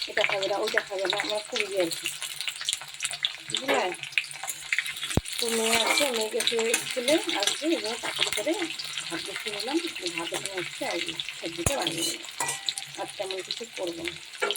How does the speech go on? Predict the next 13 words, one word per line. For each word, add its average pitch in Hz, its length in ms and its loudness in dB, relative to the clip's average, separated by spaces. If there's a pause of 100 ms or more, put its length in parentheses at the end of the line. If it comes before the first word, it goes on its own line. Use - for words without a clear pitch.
(3250)
তো - 140 -2
এই 262 100 4
যে 294 80 4 (340)
এখানে 220 220 -6 (100)
গরম 214 260 2
গরম 214 160 0 (100)
ভাত 226 160 0 (300)
বানিয়ে 214 300 -2
নিলাম, 226 300 4 (200)
আর 214 160 -4
এখানে 214 240 -8 (120)
যে 247 100 -6 (1120)
বেগুনের 202 400 0